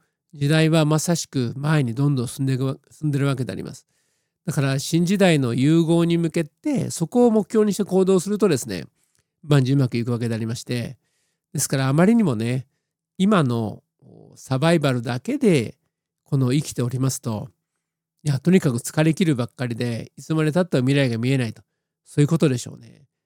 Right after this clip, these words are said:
今回はだから価値観が上に来るって話でありますから、特別金を持ってれば成功するとか、権力を持ってれば成功するとか、特別な情報を持ってるから成功することないわけでありますね。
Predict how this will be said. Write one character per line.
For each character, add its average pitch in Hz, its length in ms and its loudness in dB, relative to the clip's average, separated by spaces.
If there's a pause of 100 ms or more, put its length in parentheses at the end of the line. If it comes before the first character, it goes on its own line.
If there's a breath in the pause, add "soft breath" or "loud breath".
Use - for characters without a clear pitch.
(260)
今 247 120 0
回 185 120 4
は 139 80 4
だ 135 140 0
か 131 80 -2
ら 123 320 -2
価 143 120 -8
値 - 120 -10
観 254 180 -4
が 156 120 2
上 135 180 2
に 135 160 -2
来 - 100 -6
る 156 60 0
っ 143 40 -4
て 131 100 -8
話 131 200 -6
で 131 60 -4
あ 127 40 -4
り 123 60 -4
ま 127 100 -4
す - 80 -10
か 123 120 -8
ら、 127 320 -4 (600)
特 151 180 -2
別 208 200 2
金 185 280 2
を 208 100 4
持 214 80 2
っ - 40 0
て - 120 -10
れ 151 40 0
ば 131 80 0
成 127 180 -4
功 139 220 -2
す 135 140 -8
る 143 80 -2
と 117 140 -8
か、 123 220 -6
権 190 200 -2
力 135 180 0
を 123 40 -4
持 131 80 -2
っ 127 40 -4
て - 120 -16
れ - 40 -8
ば 110 120 -8
成 120 140 -6
功 131 220 -6
す 131 120 -8
る 131 100 -10
と 131 100 -10
か、 117 280 -8
特 139 180 0
別 180 160 2
な 190 120 2
情 185 200 2
報 185 140 0
を - 20 -2
持 185 120 2
っ 175 40 -10
て - 100 -10
る 143 120 -4
か - 80 -8
ら 113 80 -6
成 123 160 -6
功 139 220 -4
す 143 100 -6
る 139 100 -2
こ 135 80 -10
と 131 100 -14
な 139 120 -2
い 202 40 4
わ 180 80 2
け 123 80 -6
で 78 60 -12
あ 76 40 -10
り - 40 -14
ま - 80 -14
す - 100 -20
ね。 - 120 -20